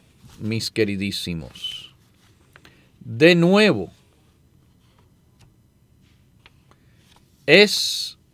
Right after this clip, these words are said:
sumamente importante, sumamente importante ese desayuno,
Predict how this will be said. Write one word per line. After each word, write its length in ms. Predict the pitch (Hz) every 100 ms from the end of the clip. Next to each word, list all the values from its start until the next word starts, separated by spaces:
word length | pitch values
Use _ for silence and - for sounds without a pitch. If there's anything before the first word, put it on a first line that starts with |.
| _
sumamente 1500 | - - - - - - 254 226 180 180 180 151 110 - - 98
importante, 1500 | 101 101 95 98 101 - _ - 151 143 117 - - - - _ _ _ _ - _ _ - - - - -
sumamente 1600 | - - - - - - - 277 269 202 180 196 214 196 170 -
importante 1200 | 139 127 - 113 110 - - 139 139 117 - 104 -
ese 300 | 147 156 156
desayuno, 720 | 123 156 - 107 107 127 127